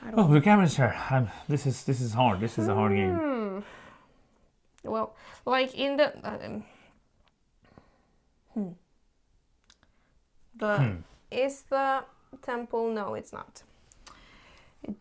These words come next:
Speaker 1: doesn't count. Well, she's going to move where?
Speaker 2: Here.
Speaker 1: There. But you're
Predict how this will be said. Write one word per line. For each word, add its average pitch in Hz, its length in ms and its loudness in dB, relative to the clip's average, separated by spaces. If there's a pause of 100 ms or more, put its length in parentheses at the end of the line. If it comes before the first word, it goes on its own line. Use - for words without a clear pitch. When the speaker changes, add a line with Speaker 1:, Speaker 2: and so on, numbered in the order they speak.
(100)
Speaker 1:
doesn't 226 500 -8
count. - 320 -18 (720)
Well, 240 520 -6
she's 320 440 -6
going 262 360 -2
to 254 80 -4
move 220 420 -2 (240)
where? 220 260 -2 (100)
Speaker 2:
Here. 101 280 -2 (440)
Speaker 1:
There. 214 400 -10 (1400)
But 294 180 -18
you're 415 240 -8